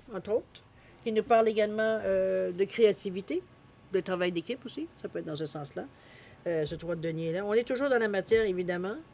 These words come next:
Le trois, c'est, c'est la communication aussi, c'est, c'est, c'est l'expansion, c'est l'expression, c'est des groupes, parce qu'à trois, on est rendu un groupe, c'est, à deux, c'est un couple, mais à trois, deux groupes.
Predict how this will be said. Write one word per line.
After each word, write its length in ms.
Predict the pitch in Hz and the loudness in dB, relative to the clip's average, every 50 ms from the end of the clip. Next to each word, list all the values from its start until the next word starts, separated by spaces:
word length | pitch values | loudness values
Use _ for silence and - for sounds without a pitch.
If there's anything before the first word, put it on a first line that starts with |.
| - - - - - - - | -20 -20 -20 -20 -16 -6 -2
Le 100 | 214 185 | -2 -2
trois, 240 | - - 233 233 226 | 0 2 2 2 4
c'est, 220 | - 226 196 190 | 4 4 2 4
c'est 180 | 180 - 202 185 | 4 2 2 2
la 100 | 185 180 | 2 0
communication 640 | - - 180 175 165 - 196 170 160 - 202 196 190 | -2 -2 -4 -4 -4 -2 -2 -2 -2 -2 -4 -6 -6
aussi, 420 | 170 151 - - 233 247 269 302 | -6 -8 -8 -10 -8 -8 -8 -8
c'est, 260 | 285 - - - 175 151 | -8 -10 -10 -8 -8 -8
c'est, 440 | 139 - - 175 170 165 165 160 156 | -6 -4 -2 -2 0 0 0 -2 -4
c'est 200 | 151 - - 170 | -4 -4 -4 -2
l'expansion, 640 | 170 175 - - - 185 170 165 - - 214 240 254 | -2 -4 -6 -4 -4 -4 -4 -4 -6 -6 -8 -8 -8
c'est 140 | - - | -6 -6
l'expression, 600 | 170 156 - - 185 170 156 - - 185 196 226 233 | -6 -6 -6 -6 -4 -4 -4 -4 -6 -8 -8 -8 -8
c'est 200 | - - 185 170 | -8 -6 -6 -4
des 120 | 156 160 | -4 -4
groupes, 240 | 156 165 196 269 - - | -2 0 0 0 0 -4
parce 140 | - 165 - | -12 -10 -8
qu'à 120 | - 147 | -8 -10
trois, 200 | - - - 170 | -10 -10 -10 -10
on 60 | 160 | -10
est 80 | 139 143 | -8 -10
rendu 200 | 147 147 135 143 | -10 -10 -8 -8
un 100 | 143 143 | -10 -8
groupe, 180 | 147 233 277 285 - | -8 -10 -12 -12 -14
c'est, 160 | - - - 120 120 123 123 - - - - - - - - - - - - | -20 -18 -16 -14 -14 -12 -12 -14 -16 -18 -20 -20 -20 -20 -20 -20 -20 -16 -10
à 80 | 151 151 | -10 -6
deux, 260 | 147 175 175 160 151 | -2 0 0 0 -2
c'est 100 | - - | -4 -6
un 40 | 151 | -8
couple, 220 | 147 - 302 294 - - | -6 -6 -8 -8 -8 -8
mais 80 | 185 165 | -6 -6
à 40 | 151 | -6
trois, 280 | - - 180 170 160 | -6 -4 -4 -4 -2
deux 240 | 147 143 139 156 175 | -4 -4 -4 -4 -2
groupes. 320 | 196 220 247 285 277 - | 0 0 0 -2 -4 -10